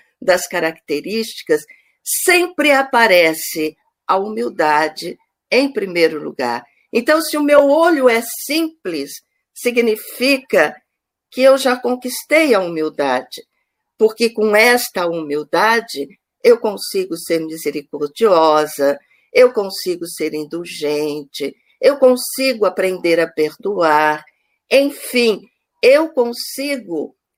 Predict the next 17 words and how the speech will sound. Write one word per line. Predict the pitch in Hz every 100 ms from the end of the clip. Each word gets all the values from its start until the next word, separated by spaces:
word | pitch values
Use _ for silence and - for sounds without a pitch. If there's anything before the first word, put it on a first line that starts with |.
| _ -
é, | 196 208 240 262 - _ _ _ _
ter | - 320 330 262
a | 175
caridade, | 175 185 165 - 156 165 180 - - _
que | 269
são | 277 277 262
os | 269
três | - 269 311 330
pilares, | - 311 226 208 202 170 185
né? | 233 440 _ _ _ _ -
A | 185
benevolência, | 185 180 175 170 151 151 190 233 233 233 - 233 233 - _
a | 156
indulgência | 156 156 135 139 - 151 190 220 220 220 - 220 - _ -
e | 220
o | 220
perdão. | 226 226 226 165 160 165